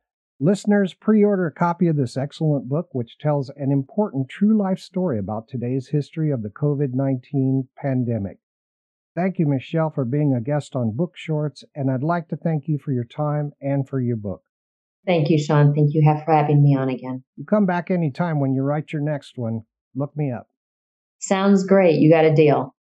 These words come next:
Speaker 1: Thank you very much.
Speaker 2: Bye-bye.
Speaker 1: All right, listeners, Michelle also has a website about the book.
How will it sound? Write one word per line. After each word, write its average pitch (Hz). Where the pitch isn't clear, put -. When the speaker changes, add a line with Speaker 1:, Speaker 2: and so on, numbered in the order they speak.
Speaker 1:
Thank 175
you 175
very 175
much. 156
Speaker 2:
Bye-bye. 139
Speaker 1:
All 147
right, 208
listeners, 180
Michelle 196
also 180
has 147
a 156
website 170
about 139
the 185
book. 160